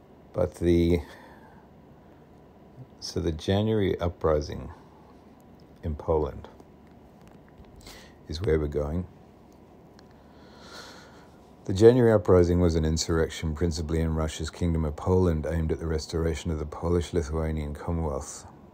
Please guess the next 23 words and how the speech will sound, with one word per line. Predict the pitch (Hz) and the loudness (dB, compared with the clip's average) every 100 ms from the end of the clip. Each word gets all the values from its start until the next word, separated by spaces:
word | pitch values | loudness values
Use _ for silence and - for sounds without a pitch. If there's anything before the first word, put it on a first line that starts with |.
| - - | -16 -6
It | |
began | 87 90 104 | 0 4 4
on | 107 | 2
twenty-second | - 95 85 92 - | 0 -4 -2 -2 -2
of | 82 | -4
January | 90 87 82 78 | 0 2 2 0
eighteen | 78 - 80 | -2 -4 -6
sixty-three | - 80 - 78 - 82 78 | -6 -10 -12 -10 -6 -4 -4
and | 76 | -6
continued | 82 - 98 95 | -8 -2 0 0
until | 82 - 82 | -2 -4 -2
the | |
last | 80 80 80 78 82 | 0 0 0 -4 -6
insurgents | 76 82 78 76 - | -4 -2 -2 -4 -10
were | |
captured | 80 - 73 - 73 | -10 -6 -6 -8 -6
by | 76 | -4
the | 73 | -2
Russian | 76 78 - 78 | -4 -4 -6 -8
forces | - 78 78 78 | -4 -4 -6 -8
in | 78 76 73 73 - | -6 -6 -8 -12 -8
eighteen | 87 80 82 76 | -8 -6 -8 -10
sixty-four. | - 71 - - 73 71 | -12 -14 -18 -8 -4 -4